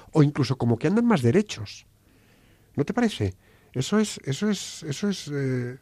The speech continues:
eso es potente. Em, eh, la alegría, de verdad,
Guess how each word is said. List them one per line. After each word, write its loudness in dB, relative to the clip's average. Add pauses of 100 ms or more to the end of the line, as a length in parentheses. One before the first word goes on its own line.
eso -2
es -2
potente. 2 (1120)
Em, 4 (1080)
eh, -10 (140)
la 6
alegría, 10 (100)
de 4
verdad, 6